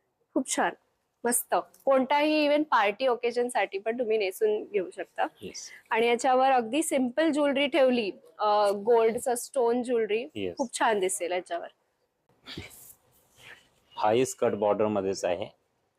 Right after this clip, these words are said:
Speaker 1: ओके, वाव.
Speaker 2: कलर पण छान आहे,
Speaker 1: कलर
Speaker 2: स्टील
Speaker 1: किती
Speaker 2: ग्रे.
Speaker 1: सुंदर आहे, एकदम ग्रे,
Speaker 2: न्यू कलर.
Speaker 1: मस्त आहे.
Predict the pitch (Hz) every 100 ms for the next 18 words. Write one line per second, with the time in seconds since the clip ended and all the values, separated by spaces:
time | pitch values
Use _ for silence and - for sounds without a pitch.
0 | 214 208 - 226 226 175 175 - 185 180
1 | 180 165 - _ _ _ - 110 113 120
2 | 131 120 104 90 101 _ 269 262 294 -
3 | - - 294 247 226 214 208 196 220 220
4 | 202 196 190 226 208 185 165 - 233 190